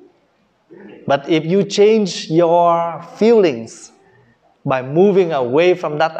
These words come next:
environment, you will be different. There are a lot of channels. If you listen to this channel, you don't like it, you can switch to another channel. That is your rights.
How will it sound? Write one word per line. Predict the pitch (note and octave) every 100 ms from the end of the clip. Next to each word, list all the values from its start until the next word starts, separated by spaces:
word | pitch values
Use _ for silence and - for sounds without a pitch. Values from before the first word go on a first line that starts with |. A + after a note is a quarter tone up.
| C#3+
environment, | B2+ C3+ C#3+ C#3 A#2+ A2+ A#2 - _ _ _ - -
you | C3+ C#3+
will | C#3
be | C3
different. | A#2+ C3 - A#2 - - - _ _ _ _ - _ _ _ _ _ D#3+ E3+ _ _ E3+ - - - - - _ -
There | E3+ F#3+
are | F#3
a |
lot | F#3 A3
of | G3 G3+
channels. | G3 F#3 E3 C3+ A#2 - - - - _ _ _ _ _ _ _ - - _ -
If | F3+
you | F3+ A3+
listen | A3+ B3+ A#3 G#3+
to | A3
this | G3+ A#3
channel, | - A#3 A#3 B3 C#4 - - _ -
you | F3+ G3+
don't | G#3+
like | G#3+ A3+ A3+
it, | D4 - - -
you | F3+ F#3
can | G3+ G3
switch | - G#3 E4+ - -
to | - F3
another | D#3 F3 E3+
channel. | E3 E3 C#3 A#2+ A#2 _ _ _ _ _ _ _ - - _ -
That | G3 A3
is | A3
your | G3+ A#3
rights. | B3+ C#4+ - - -